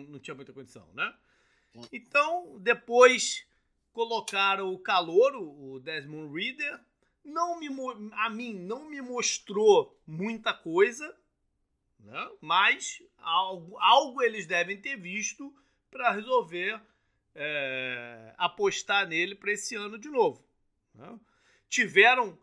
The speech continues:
Speaker 1: sim, um bom jogo de corridas, porque o esquema é baseado nisso e, e tem um, tipo,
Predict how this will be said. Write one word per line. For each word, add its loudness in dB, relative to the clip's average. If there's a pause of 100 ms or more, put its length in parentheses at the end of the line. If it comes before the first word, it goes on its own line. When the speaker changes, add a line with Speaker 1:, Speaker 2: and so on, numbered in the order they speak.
(280)
Speaker 1:
sim, -2
um -12
bom -4
jogo -8
de -20
corridas, -10 (560)
porque -20
o -14
esquema 0
é -10
baseado -8
nisso -8
e, -10
e -10 (120)
tem -2
um, -18 (280)
tipo, -20